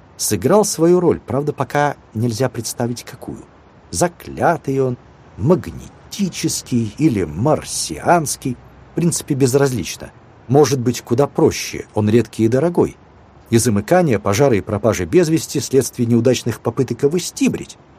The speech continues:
Впрочем, вот это уже явный бред. Хлам в долговской берлоге охранялся сопливой дверкой с таким дрянным замком,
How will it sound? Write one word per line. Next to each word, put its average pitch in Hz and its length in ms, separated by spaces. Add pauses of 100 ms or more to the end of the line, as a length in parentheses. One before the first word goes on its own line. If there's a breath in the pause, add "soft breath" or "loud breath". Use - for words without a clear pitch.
(520)
Впрочем, 123 420 (460)
вот - 140 (360)
это 185 320
уже 117 300
явный 85 720 (100)
бред. - 340 (640)
Хлам 240 480 (320)
в 110 80
долговской 160 540
берлоге 160 440
охранялся 156 540
сопливой 156 460
дверкой 123 480
с - 100
таким 139 460
дрянным 127 400
замком, 131 500